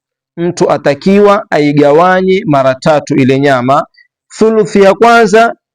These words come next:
iwe ni thuluthi ambayo kwamba atakula yeye mwenyewe, kisha thuluthi ya pili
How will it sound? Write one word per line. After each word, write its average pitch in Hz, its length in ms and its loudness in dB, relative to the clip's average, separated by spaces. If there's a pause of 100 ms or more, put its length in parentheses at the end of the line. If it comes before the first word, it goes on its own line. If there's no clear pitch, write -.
iwe 175 220 0
ni 170 120 -2
thuluthi 196 520 0
ambayo 170 420 2
kwamba 170 640 2
atakula 165 880 0 (300)
yeye 175 360 4
mwenyewe, 156 600 4 (500)
kisha 190 280 0
thuluthi 233 500 0
ya 196 120 4
pili 190 580 2